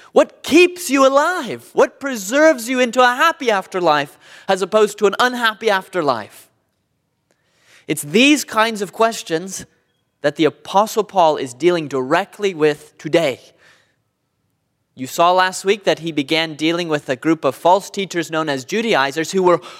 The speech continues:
holding on to circumcision and the keeping of the externals of the Mosaic law.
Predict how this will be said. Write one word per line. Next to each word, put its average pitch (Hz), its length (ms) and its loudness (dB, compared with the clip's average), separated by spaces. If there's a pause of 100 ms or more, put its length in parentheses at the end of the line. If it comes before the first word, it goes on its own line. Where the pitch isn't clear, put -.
(140)
holding 302 480 2 (100)
on 277 400 2
to 185 500 0 (540)
circumcision 247 1000 0
and 165 180 -4
the 165 60 -2
keeping 226 720 -2
of 156 160 -2
the 170 80 4
externals 220 720 -2
of 151 100 -4
the 160 80 0
Mosaic 160 560 0
law. 208 440 0